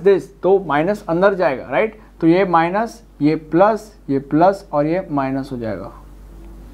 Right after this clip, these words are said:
इसकी गलतियाँ मत करना। अब काटा काटी होगी, that is ये cut हो जाएगा, ये cut हो जाएगा, and then ये दोनों के दोनों cut हो जाएंगे, तो हमारे पास क्या बचेगा, one upon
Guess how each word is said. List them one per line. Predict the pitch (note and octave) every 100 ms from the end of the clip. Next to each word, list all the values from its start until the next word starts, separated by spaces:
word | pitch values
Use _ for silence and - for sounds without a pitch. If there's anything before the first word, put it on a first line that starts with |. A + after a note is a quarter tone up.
| - - -
इसकी | -
गलतियाँ | C3+ C#3+ C#3+ E3+
मत | F3 E3+
करना। | D3 B2+ A#2+ - - -
अब | C#3 -
काटा | D3 E3+
काटी | E3+ E3+ F3+
होगी, | F#3 F3 G3+ G3+ - - C#3+
that | C#3+ E3
is | G#3 G3+ - - - - - - - - - -
ये | C#3+ E3+
cut | F3 F3+
हो | F3
जाएगा, | F3+ F3 F3+
ये | E3 D#3
cut | E3
हो | E3
जाएगा, | E3 D#3+ E3 E3+ - - -
and | D3+ D#3+ D#3+
then | E3+ F#3+ F#3+ - C#3
ये | D3+ F3
दोनों | D#3+ E3 E3
के | F3+
दोनों | E3 E3 E3
cut | E3 D#3
हो |
जाएंगे, | C#3 B2+ A#2 A#2+ - -
तो | D3
हमारे | D#3 D#3+
पास | D#3+ F3 E3+
क्या | F3
बचेगा, | E3+ D#3+ C#3+ B2 A#2+ - - - -
one | B2+ D3 F3 F3+ D#3
upon | D3+ E3 F#3+